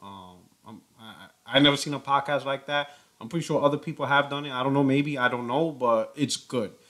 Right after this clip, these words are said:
Um, it's, it's a very clean, high production. He, you, you could actually tell he takes his time to really make a great podcast, and it's just his edits and all that. It's on point. So shout out to Xbox four four eight.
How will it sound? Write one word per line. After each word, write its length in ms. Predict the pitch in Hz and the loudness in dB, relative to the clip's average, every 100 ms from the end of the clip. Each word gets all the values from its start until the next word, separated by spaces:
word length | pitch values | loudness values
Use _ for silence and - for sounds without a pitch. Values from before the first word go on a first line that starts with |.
| _ _ _ _ - | _ _ _ _ -6
Um, 480 | 98 98 95 90 - | -4 -2 -4 -6 -2
it's, 180 | 143 135 | 0 2
it's 220 | 151 143 | 2 4
a 80 | 135 | 2
very 400 | 120 147 147 143 | 4 4 6 2
clean, 420 | - 147 139 131 | 0 0 2 0
high 200 | 123 135 | -2 -2
production. 480 | 131 127 135 127 127 | -2 -2 -2 -2 -10
He, 120 | 131 | -12
you, 180 | 127 147 | -8 -6
you 180 | 139 151 | -6 -10
could 160 | 180 | -2
actually 300 | 156 151 156 | -2 -2 -10
tell 180 | 143 151 | -8 -8
he 80 | 139 | -6
takes 220 | 143 135 | -10 -14
his 120 | 120 | -16
time 300 | - 135 127 | -14 -14 -14
to 100 | - | -16
really 220 | 113 123 120 | -16 -14 -14
make 200 | 117 110 | -14 -18
a 40 | |
great 280 | 101 117 - | -16 -18 -14
podcast, 600 | 110 110 - 107 107 - 95 | -12 -12 -10 -12 -12 -16 -20
and 260 | 98 98 82 | -20 -20 -20
it's 320 | 87 - - | -20 -20 -20
just 180 | - 104 | -18 -14
his 180 | 113 101 | -14 -2
edits 420 | 131 131 127 123 | 2 4 2 -4
and 120 | 113 123 | -8 -4
all 100 | 127 | -2
that. 120 | 120 | 0
It's 100 | - | 2
on 140 | 120 | 2
point. 280 | - 110 87 | 0 -8 -10
So 140 | 101 | -16
shout 240 | 104 156 147 | -2 4 6
out 180 | 139 139 | 6 4
to 60 | |
Xbox 540 | 117 107 - 113 107 - | -4 -6 -8 -8 -8 -8
four 120 | 113 | -10
four 240 | 110 107 | -8 -10
eight. 160 | 95 | -10